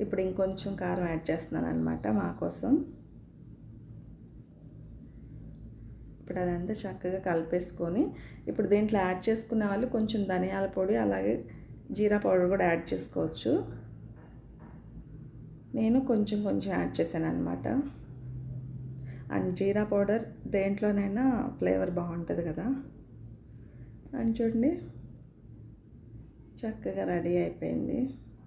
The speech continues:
ఇప్పుడు కర్రీ అయితే ఫినిష్ అయిపోయిందనమాట. And ఆల్టర్నేట్‌గా నేను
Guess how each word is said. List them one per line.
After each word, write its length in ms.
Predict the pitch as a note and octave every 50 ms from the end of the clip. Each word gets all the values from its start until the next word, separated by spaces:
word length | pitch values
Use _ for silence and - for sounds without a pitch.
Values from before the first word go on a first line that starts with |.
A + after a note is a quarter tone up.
| - - - - - - - - - - - - - - - - - - - - - - - - - - - - - - - - - G#3+
ఇప్పుడు 180 | G3+ - F#3+
కర్రీ 340 | F#3 F#3 F#3 F#3 F3+ F#3 G3+ G#3
అయితే 200 | G3+ - - A#3 A#3
ఫినిష్ 300 | A3 F3+ F3+ F#3 F3+ -
అయిపోయిందనమాట. 720 | F#3 F3+ F3 F3 E3 D#3+ D#3+ D#3 D#3+ D#3+ D#3+ D#3+ D#3 - B3 C#4+ E4+ E4+ - - - - -
And 140 | G3 F#3+ F#3 F3+ F3+
ఆల్టర్నేట్‌గా 540 | F3 E3+ E3 G#3 G3+ G3 G3 - G#3 C4 D4 D#4 A#3
నేను 180 | G#3+ G3+ F#3+